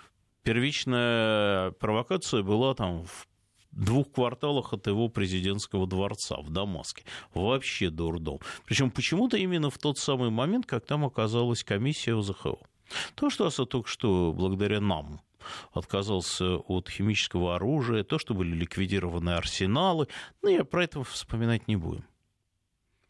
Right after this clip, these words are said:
Мы про Скрипаля будем вспоминать. Ладно, теперь чухня с Навальным, которая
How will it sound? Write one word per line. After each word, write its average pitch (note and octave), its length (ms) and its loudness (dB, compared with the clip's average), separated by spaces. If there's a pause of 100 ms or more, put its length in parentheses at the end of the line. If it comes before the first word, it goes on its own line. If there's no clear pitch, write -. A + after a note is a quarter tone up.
(200)
Мы G3+ 160 4
про E3 180 0
Скрипаля B2 480 -2
будем D#2+ 240 -6
вспоминать. - 680 -6 (1800)
Ладно, B2 580 2
теперь E3+ 600 0 (100)
чухня G#2+ 520 2
с - 120 -6
Навальным, F#2 540 0
которая C3 580 0